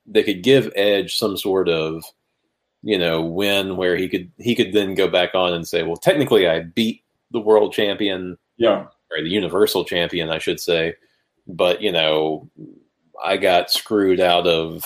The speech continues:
Speaker 1: the belt, blah, blah, blah, and, and extended out to SummerSlam. But they're not taking the,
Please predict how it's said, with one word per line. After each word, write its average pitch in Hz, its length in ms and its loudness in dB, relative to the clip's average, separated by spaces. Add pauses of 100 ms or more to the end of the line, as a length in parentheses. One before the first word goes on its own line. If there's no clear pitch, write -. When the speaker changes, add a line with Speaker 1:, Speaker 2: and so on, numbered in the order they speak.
(200)
Speaker 1:
the 92 140 -10
belt, 98 540 4
blah, 85 160 0
blah, 82 140 -2
blah, 90 440 4
and, 80 320 -10
and 87 340 -8
extended 95 440 -2
out 82 240 2
to 78 220 -4
SummerSlam. 82 760 -4
But 80 180 -2 (840)
they're 95 120 2
not 113 160 2
taking 82 220 -2
the, 78 160 -6